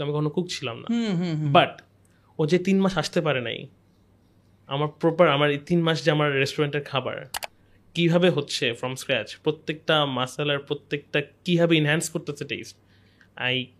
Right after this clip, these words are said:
Speaker 1: know it। Because ওই তিনটা মাস I was in the kitchen, I didn't cook,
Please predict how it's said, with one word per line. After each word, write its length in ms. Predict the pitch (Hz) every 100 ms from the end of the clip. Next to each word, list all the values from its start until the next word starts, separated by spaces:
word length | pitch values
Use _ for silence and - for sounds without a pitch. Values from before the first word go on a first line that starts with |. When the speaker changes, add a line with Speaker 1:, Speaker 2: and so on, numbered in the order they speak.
| _ -
Speaker 1:
know 200 | 131 113
it। 380 | 110 - - -
Because 420 | 127 165 185 -
ওই 60 | 143
তিনটা 420 | - 196 196 190
মাস 480 | 139 127 - - - _ _ _ _ 131
I 100 | 143
was 120 | 170
in 100 | 185
the 80 | 156
kitchen, 360 | 147 147 135 180 - _ _ _ _ _ 120
I 100 | 156
didn't 220 | 254 -
cook, 160 | 180